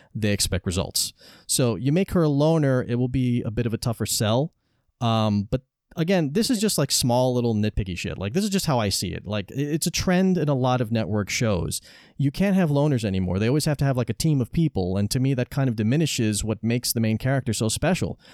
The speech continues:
The sniper could have potentially done the same shit that McCall did to rescue the girl by herself. Plus, she's also a sniper. So in the original show, yes, McCall did have people that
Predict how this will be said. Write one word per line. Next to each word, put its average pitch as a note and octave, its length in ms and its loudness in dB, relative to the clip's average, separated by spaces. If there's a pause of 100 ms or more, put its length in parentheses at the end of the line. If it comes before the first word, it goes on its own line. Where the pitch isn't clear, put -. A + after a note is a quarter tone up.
The A3 80 0
sniper D4 320 0
could A3 160 0
have - 80 -6
potentially D#3 500 0
done C3 200 0
the A#2+ 80 0
same B2 260 2
shit E3 280 -2
that G#2+ 100 -2
McCall D3+ 340 0
did A2+ 160 -2
to A#2 80 -2
rescue A2 300 -2
the A2+ 80 0
girl B2+ 240 0
by G#2+ 160 -2
herself. A#2+ 500 -2 (260)
Plus, A#3 160 -2
she's C#3+ 140 0
also D#3 220 0
a C#3 60 2
sniper. - 420 -2 (400)
So E3+ 160 -2
in F3 160 4
the F3+ 80 4
original A#3 300 2
show, F#3 360 2
yes, C#3+ 220 0
McCall D3 340 0
did D3+ 140 2
have C3+ 240 0
people D#3 420 2
that A2+ 380 0